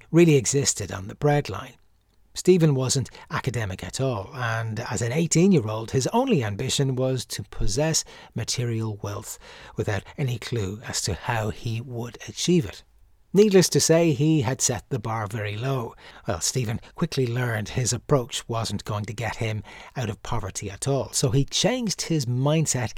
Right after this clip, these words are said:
and his ways. Within five years, he became a C E O, running an online marketing company worth over two hundred million dollars. One of the main takeaways from the book is that happiness is not somewhere in the future.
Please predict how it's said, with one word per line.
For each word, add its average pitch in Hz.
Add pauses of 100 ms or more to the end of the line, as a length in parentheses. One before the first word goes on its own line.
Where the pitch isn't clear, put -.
(240)
and -
his 107
ways. 104 (800)
Within 113
five 113
years, 156 (240)
he 139
became 127
a -
C -
E 107
O, 123
running 120
an 120
online 165
marketing 147
company 123 (320)
worth 123 (160)
over 117 (180)
two 117
hundred 104 (200)
million 98
dollars. 127 (800)
One 269
of 170
the 151
main 143
takeaways 110
from 127
the 113
book 117
is 160
that 139
happiness 131
is 135
not 131
somewhere 117
in 113
the 104
future. 202